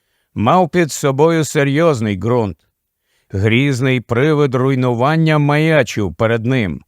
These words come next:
Здавалося безумством залишати справи у поганому стані заради відпочинку. Але тепер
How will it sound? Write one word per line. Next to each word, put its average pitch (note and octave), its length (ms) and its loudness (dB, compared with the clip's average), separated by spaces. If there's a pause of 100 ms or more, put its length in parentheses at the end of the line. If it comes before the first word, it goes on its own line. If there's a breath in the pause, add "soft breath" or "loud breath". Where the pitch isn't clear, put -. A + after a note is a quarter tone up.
(480)
Здавалося B2 720 0
безумством B2+ 920 -2
залишати A2 640 -2
справи C3 520 0
у G#2 160 -4
поганому A#2 540 0
стані C#3+ 480 -2
заради B2+ 480 0
відпочинку. C3 920 -4 (460)
Але G2+ 380 -2
тепер A#2+ 640 -4